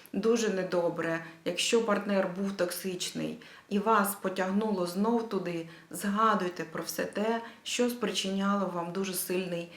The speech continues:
біль, е, у стосунках з цією людиною. Навіть випишіть всі ті речі, як, які він робив і від яких, е, ви страждали і відчували,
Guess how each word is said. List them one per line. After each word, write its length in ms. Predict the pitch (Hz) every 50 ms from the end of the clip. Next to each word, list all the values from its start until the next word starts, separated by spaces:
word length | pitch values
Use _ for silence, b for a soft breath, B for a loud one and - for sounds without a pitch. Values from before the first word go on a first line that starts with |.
| B B B
біль, 460 | - 165 165 190 185 202 208 202 196
е, 140 | - - - 180 170 170 170 170 170 170 - -
у 120 | 196 185
стосунках 680 | 185 - - 175 151 - - 190 190 180 180 - 160 160
з 40 |
цією 300 | - - 185 175 170 170
людиною. 540 | 170 175 170 170 175 170 165 160 160 156 160 160 B B B B B B
Навіть 460 | - 226 240 254 254 240 240 233 - - -
випишіть 840 | 214 202 196 202 233 254 254 - 208 196 - - 190 180 175 - B B B B B
всі 260 | - - - 269 277
ті 180 | 262 - 233 226
речі, 500 | 214 214 226 220 220 - - 175 - - -
як, 400 | 180 196 196 190 185 190 185 -
які 420 | - 180 196 190 - - - 226
він 180 | 220 196 196 190
робив 500 | 185 180 180 180 208 226 226 226 226 -
і 40 | 165
від 180 | 180 185 180
яких, 500 | 185 175 170 180 - 214 214 208 208 - B B B B B B -
е, 100 | 196 185 185
ви 120 | 208 202
страждали 720 | 202 202 202 185 190 190 185 175 185 202 214 214 202 190
і 100 | 180 180
відчували, 840 | 175 185 180 - - 180 170 170 196 196 202 196 185 180 175 175